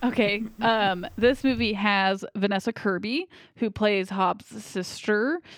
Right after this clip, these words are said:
Speaker 1: She is also in The Crown, Pieces of a Woman, The World to Come, Mister Jones, and Julie.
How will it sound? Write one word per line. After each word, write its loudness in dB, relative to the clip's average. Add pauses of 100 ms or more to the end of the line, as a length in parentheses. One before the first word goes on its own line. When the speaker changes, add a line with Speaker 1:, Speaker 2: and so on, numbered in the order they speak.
Speaker 1:
She 0
is 2
also 0
in -2
The -2
Crown, 0 (560)
Pieces 0
of 2
a 0
Woman, 0 (180)
The 4
World -2
to -8
Come, -2 (100)
Mister -2
Jones, 0
and -2
Julie. -4